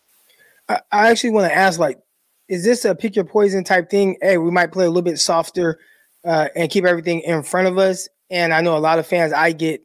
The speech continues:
hit with this question a lot, like, "Oh, man, why are they playing so soft? Why are they playing like that? They're playing all of their completing passes in front of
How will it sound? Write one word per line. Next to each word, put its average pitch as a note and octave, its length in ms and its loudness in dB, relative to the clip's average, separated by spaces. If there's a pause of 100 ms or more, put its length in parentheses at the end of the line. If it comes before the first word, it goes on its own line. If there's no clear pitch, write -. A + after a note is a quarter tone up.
(120)
hit F3 160 -4
with D#3 140 -4
this D#3+ 160 -2
question D#3 260 -4
a D3+ 60 -8
lot, C3 100 -4
like, - 100 -12
"Oh, A#3+ 200 0
man, A#3 180 2
why A3+ 120 2
are A3+ 40 0
they A3 80 2
playing G#3+ 220 -4
so G#3+ 160 0
soft? G3 340 0 (360)
Why G#3+ 120 -4
are A3 100 2
they G#3+ 140 4
playing G3 300 -2
like F3+ 180 0
that? F3+ 140 -2
They're D3+ 100 -10
playing G3+ 300 0
all E3+ 180 -2
of E3+ 80 -6
their E3+ 100 -2
completing F#3+ 400 -4
passes F#3 360 -4
in D3 80 -6
front F3 180 -2
of E3 140 0